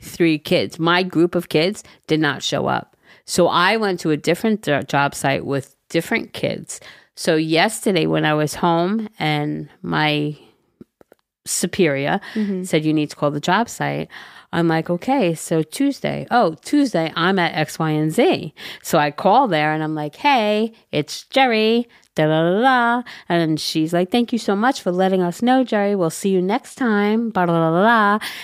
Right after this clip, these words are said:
Speaker 1: And then I was sitting there and I went, <gasps>
Speaker 2: It's not Tuesday.
Speaker 1: "Today's Wednesday."
Speaker 2: Ah.
Speaker 1: Talk about embarrassing.
Speaker 2: Wait, but you knew right as soon as you hung up.
Speaker 1: No, no, it was hours later.
Speaker 2: Okay, but
Speaker 1: Because
Speaker 2: you
Speaker 1: I was
Speaker 2: still did it the day before.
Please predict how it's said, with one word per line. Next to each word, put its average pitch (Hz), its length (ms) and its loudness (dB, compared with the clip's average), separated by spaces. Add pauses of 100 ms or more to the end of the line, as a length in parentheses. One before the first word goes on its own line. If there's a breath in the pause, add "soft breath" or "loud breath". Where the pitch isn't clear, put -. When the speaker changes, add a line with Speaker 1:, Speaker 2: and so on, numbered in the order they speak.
(140 loud breath)
Speaker 1:
And 180 100 0
then 185 140 2
I 160 80 2
was 151 160 -2
sitting 359 460 2
there 214 280 2
and 208 80 2
I 190 80 2
went, 180 340 0
<gasps> - 0 - (640 loud breath)
Speaker 2:
It's - 260 -18
not 220 260 -4 (100)
Tuesday. 311 560 -8 (140)
Speaker 1:
"Today's 370 300 4
Wednesday." 156 460 2
Speaker 2:
Ah. 254 1040 2 (240 loud breath)
Speaker 1:
Talk 285 160 4
about 508 220 4
embarrassing. 208 720 4
Speaker 2:
Wait, 339 140 6
but 269 120 6
you 277 220 4
knew 277 260 4
right 240 160 4
as 233 100 2
soon 247 120 0
as 214 80 0
you 214 60 0
hung 214 120 2
up. - 220 -2 (120)
Speaker 1:
No, 285 540 4
no, 285 260 4
it 196 40 4
was 214 100 2
hours 226 340 2
later. 208 400 2 (300 loud breath)
Speaker 2:
Okay, 330 220 4
but 262 100 6
Speaker 1:
Because 277 120 6
Speaker 2:
you 285 40 8
Speaker 1:
I 277 40 8
was - 20 4
Speaker 2:
still 302 240 4
did 269 140 4
it 247 60 2
the 240 80 2
day 233 120 4
before. 185 360 -4